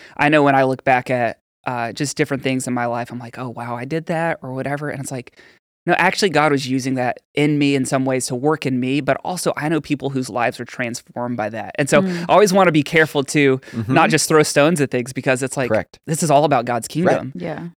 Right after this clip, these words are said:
Speaker 1: But we still need to be thoughtful about how we do it.
Speaker 2: Right.
Speaker 1: Um,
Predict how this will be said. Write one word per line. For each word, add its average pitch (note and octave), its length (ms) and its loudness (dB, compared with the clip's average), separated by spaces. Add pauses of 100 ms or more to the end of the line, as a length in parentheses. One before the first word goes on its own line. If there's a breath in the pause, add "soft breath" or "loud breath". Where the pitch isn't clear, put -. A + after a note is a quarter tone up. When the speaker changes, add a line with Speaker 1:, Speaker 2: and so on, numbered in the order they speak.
(220)
Speaker 1:
But E3+ 120 6
we F#3 80 4
still A#3+ 240 4
need G#3+ 140 0
to D3+ 60 -2
be C#3 100 2
thoughtful C3+ 480 0
about A#2+ 240 -2
how A#2 180 -4
we G2 120 -8
do - 120 -12
it. - 180 -16
Speaker 2:
Right. C#3+ 340 -6
Speaker 1:
Um, B2 380 0